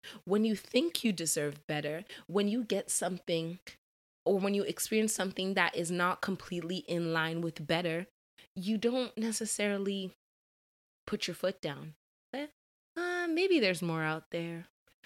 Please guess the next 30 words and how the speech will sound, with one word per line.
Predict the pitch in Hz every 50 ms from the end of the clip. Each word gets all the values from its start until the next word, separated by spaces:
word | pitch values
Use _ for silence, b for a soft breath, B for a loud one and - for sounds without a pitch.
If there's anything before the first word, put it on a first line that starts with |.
| B B _ _ _
but, | - 240 - -
you | 254 269
know, | 269 269 277
this | 269 302 294 -
is | 254 208 185
okay | 175 151 - - - 170 135
for | 151 - - 156
now. | 160 156 151 156 160 -
And | - 190 185 185 - - - _ _ _ _ _ -
we | 202 208
find | - - 202 196 202 202
this | 208 202 -
in | 202 190 180
relationships | 170 165 160 170 202 - - 226 214 - 170 - - -
a | 156
lot | 156 151 151 160 - -
and | 165 170 170
in | 165 156 156 - _ - 180 170
jobs, | 139 - 165 170 208 226 185 - - -
right? | 151 156 175
In | 165 165 156
careers | - - 175 156 165 196 220 202 185 165
where | 170 175 170 165 165 165 - B B B _ _ _ _ _ _ _ -
you, | 190 190 185 170 - - - - _
you | 175 160 165 185 180 160
say | - - - 202 226
you | 220 196 175
hate | 165 170 175 156 156 - -
your | 156 147
job | 143 - 156 147 143 143 143 156